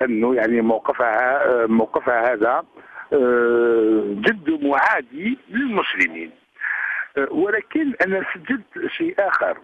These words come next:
مثلًا في مارسيليا هناك شباب أشعلوا الشموع وكتبوا لافتة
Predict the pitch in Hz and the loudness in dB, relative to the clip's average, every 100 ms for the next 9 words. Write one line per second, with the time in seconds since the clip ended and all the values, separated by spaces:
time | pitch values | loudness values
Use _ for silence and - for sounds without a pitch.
0 | _ - 156 220 302 - 185 147 - - | _ -6 -2 -2 -2 -2 0 -2 -2 -2
1 | 151 101 78 73 - _ _ 135 175 311 | 0 2 2 0 -4 _ _ -4 0 0
2 | 302 - - 123 147 180 - - 170 147 | 0 -4 -2 -2 2 0 0 -6 -2 0
3 | 139 120 117 - 107 123 185 214 220 196 | 0 0 0 0 2 2 2 2 0 -2
4 | - - - - - - - - 294 - | -6 -20 -20 -20 -16 0 0 2 0 2
5 | 226 175 170 165 240 - 202 - 190 185 | -2 2 2 2 0 0 -2 0 0 0